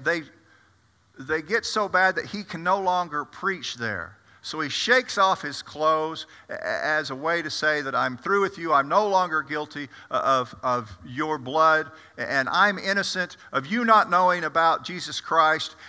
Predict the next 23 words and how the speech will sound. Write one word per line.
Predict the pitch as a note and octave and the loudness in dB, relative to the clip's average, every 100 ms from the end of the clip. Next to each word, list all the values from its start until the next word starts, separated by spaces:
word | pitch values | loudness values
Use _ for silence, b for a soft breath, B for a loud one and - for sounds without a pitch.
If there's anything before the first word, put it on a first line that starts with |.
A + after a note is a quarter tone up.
| B | B
And | D3+ | -2
he | C#3 C#3+ | -2 -6
literally | D#3 A#3+ A#3 G#3 F#3+ - B | 0 4 6 4 -2 -4 B
walks | A2 C#3+ A#3 B3 - | -6 2 2 2 -2
across | F#3 F3 F3+ F3 - - - | 2 6 6 6 2 -10 -12
the | B2+ | -8
street, | C#3+ - D#3+ D3 A2 | -6 -4 -4 -4 -4
leaves | B2+ D#3+ A#3 A#3+ F#3 | -6 -4 -2 -4 -6
the | E3+ | -6
synagogue, | - F3 D#3+ D#3 D#3 C#3 | -4 -4 0 2 2 2
walks | E3+ A3+ - | 6 6 4
across | F#3 - F3+ D#3+ | -2 4 4 4
the | C3+ | -2
street | - - D3+ D3+ B B | -8 -6 -6 -6 B B
to | C#3+ | -10
the | C3+ | -2
house | C#3+ D#3 D#3+ - | 4 4 4 0
of | B2 - | -10 -8
Titius | - D#3+ D3 - | -6 -6 -6 -8
Justus, | A#2+ C#3+ C3+ - B2 - - B B B | -4 -2 -2 -6 -12 -12 -18 B B B
and | D3 | -2
he | D3 | -2
begins | C3 B2 D#3 F3+ F#3 F3+ - | -4 -4 0 0 0 -4 -14